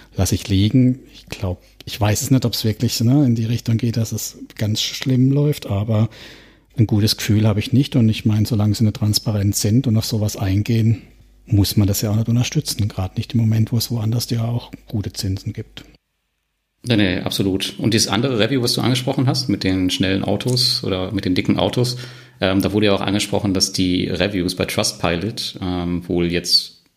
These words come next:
Speaker 2: exzessiv gefaked werden. Äh, dazu muss ich aber allerdings sagen, ich hab da mal reingeschaut bei Trustpilot
Speaker 1: Mhm.
Speaker 2: und die letzte Rezension war von Helmut. Und da dachte ich, okay, das ist mit Sicherheit keine Reze-, äh, gar keine Fake-Rezension, weil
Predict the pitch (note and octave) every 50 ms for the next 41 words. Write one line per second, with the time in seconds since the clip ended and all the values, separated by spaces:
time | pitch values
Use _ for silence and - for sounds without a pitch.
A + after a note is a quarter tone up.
0 | _ - - - - F#2+ - - - A2 G2+ - - - - G2+ F2+ - - -
1 | G#2 G#2 A2 B2+ D3+ - - - - - - - - - _ _ _ _ _ _
2 | _ - - F2 E2+ F2 F2 - - - C#3 C#3+ C#3 - - A#2 G#2 G#2 G#2 -
3 | - G#2 G2+ G2 G2 - G#2+ B2 G#2+ F2+ F2+ A2 - - G#2 G2 F#2 F#2 F#2 F2+
4 | F2+ F2+ - F2+ F#2+ C#3+ E3 C#3 - - D#2+ D#2+ F2 - - - - - - -
5 | - - - - F2 F2+ F#2+ B2 D3 A2 G#2+ G2 F#2 F2+ F#2 F#2 G2 - E2+ B2
6 | B2 - - - C3 G#2+ G#2 F#2 - G2+ F#2+ F#2+ - F#2 F2 G#2 C#3+ F3+ G3+ G3
7 | C3 G#2 F#2 F#2+ G#2 A2+ - - - A#2 A#2 A#2+ A#2 A#2 G#2 F#2+ C#3 F3 F3+ A2
8 | F2 E2+ - - - - - - _ _ _ - - - - _ - G#2 - F#2+
9 | F2+ F2+ A2 - - A#2+ - - - - C#3+ - E2+ - - - G#2+ G2 - B2
10 | A2 F#2+ - - C#3+ E3 D3 G2 F2+ F2 F2+ - - G2 F#2+ - - F#2+ F#2 -
11 | A#2+ B2 B2 B2 G2 F2+ F2+ F2+ - - F2+ - - G2 F#2 - - F#2+ F#2 F#2+
12 | F#2 G#2+ B2 A2 F#2+ F2+ F2+ F2+ F#2